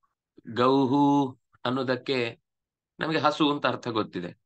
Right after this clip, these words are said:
ಗೌಹು ಅನ್ನೋದಕ್ಕೆ ಸುಮಾರು ಇಪ್ಪತ್ತೊಂದು ಅರ್ಥಗಳನ್ನ ಹೇಳ್ತಾರೆ. ನಾವಿಲ್ಲಿ ಕೆಲವನ್ನ ನೋಡುದಾದ್ರೆ ಪ್ರಭಾ, ಭೂಮಿ, ವಾಣಿ, ತೋಯ, ತ್ರಿವಿಷ್ಟಪ ಅಂದ್ರೆ ಸ್ವರ್ಗ,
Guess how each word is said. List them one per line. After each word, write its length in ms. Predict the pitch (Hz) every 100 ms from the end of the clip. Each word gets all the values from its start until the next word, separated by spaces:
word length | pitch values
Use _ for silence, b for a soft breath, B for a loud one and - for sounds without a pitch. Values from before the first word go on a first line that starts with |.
| _ _ _ _ _ _ _ _ _
ಗೌಹು 280 | 113 131 135
ಅನ್ನೋದಕ್ಕೆ 340 | 156 156 156
ಸುಮಾರು 280 | 135 131 120
ಇಪ್ಪತ್ತೊಂದು 520 | 110 147 147 135 135
ಅರ್ಥಗಳನ್ನ 460 | 120 120 127 120 127
ಹೇಳ್ತಾರೆ. 640 | 127 143 - 101 92 - _ _ _ _ _ _ _ _ -
ನಾವಿಲ್ಲಿ 340 | 147 156 156
ಕೆಲವನ್ನ 440 | 156 151 160 151 143
ನೋಡುದಾದ್ರೆ 760 | 135 127 120 117 127 127 101
ಪ್ರಭಾ, 640 | _ 113 107 120 127 135 - 104
ಭೂಮಿ, 540 | 110 120 123 131 127 101
ವಾಣಿ, 540 | 107 117 123 127 - -
ತೋಯ, 340 | 110 117 120 123 - _ _ _ _ -
ತ್ರಿವಿಷ್ಟಪ 460 | 120 123 - 117 117
ಅಂದ್ರೆ 320 | 107 104 101
ಸ್ವರ್ಗ, 320 | 117 113